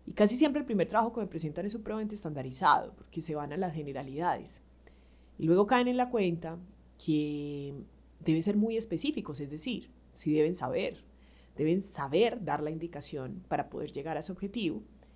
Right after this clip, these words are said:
y ya lo que hace la inteligencia es ahorrarles el tiempo de escritura, pero de alguna manera en ese prompt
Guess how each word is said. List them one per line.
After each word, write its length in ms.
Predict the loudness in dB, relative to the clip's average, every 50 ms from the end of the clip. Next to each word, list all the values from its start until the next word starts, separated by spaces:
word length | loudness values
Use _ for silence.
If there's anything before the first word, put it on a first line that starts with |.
| -20 -20 -10 -4
y 80 | 0
ya 160 | 2 4 4
lo 100 | 2 0
que 100 | -4 -2
hace 160 | -2 -2 -2 -2
la 80 | -4
inteligencia 520 | -6 -6 -6 -8 -8 -8 -8 -8 -6 -6 -6
es 100 | -4 -2
ahorrarles 460 | -2 -2 -2 -4 -6 -6 -6 -8 -8
el 80 | -8
tiempo 500 | -10 -12 -12 -12 -10 -8 -8 -8 -8 -10 -14 -18 -20 -20 -20 -12 -4
de 60 | -2
escritura, 600 | -2 -2 -2 -4 -2 0 2 2 2 0 -2 -4 -8 -10
pero 160 | -8 -6 -6
de 100 | -6 -8
alguna 240 | -8 -8 -8 -4 -4
manera 440 | -2 -2 -2 -4 -4 -6 -8 -8 -10 -14 -20 -20 -20 -16 -8
en 100 | -4 0 2
ese 200 | 4 4 2 2
prompt 520 | 4 8 8 8 8 6 2 -2 -8